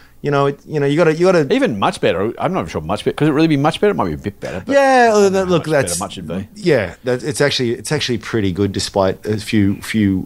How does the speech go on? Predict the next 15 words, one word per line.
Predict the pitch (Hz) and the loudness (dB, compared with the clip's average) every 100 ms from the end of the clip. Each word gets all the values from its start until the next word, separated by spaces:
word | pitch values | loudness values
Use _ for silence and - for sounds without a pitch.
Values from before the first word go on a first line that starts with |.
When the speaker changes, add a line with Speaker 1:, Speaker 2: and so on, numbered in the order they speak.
| 92 | -6
Speaker 1:
hairs | 95 110 104 101 | -4 0 2 2
on | 101 | 2
it. | 101 - | 0 -2
But, | 113 104 - _ - | -4 -4 -6 _ -2
but, | 170 160 120 165 131 | 2 4 2 -4 -6
<laughs> | 143 | -2
um, | 139 131 131 | 0 0 -2
it's | 151 - | -4 0
sort | 175 | 2
of | 220 | 2
like | 180 143 143 | 4 2 0
if | 131 | -4
you, | 147 135 | -2 -4
you've | 123 147 | 0 0
gotta | 185 185 143 | 2 4 4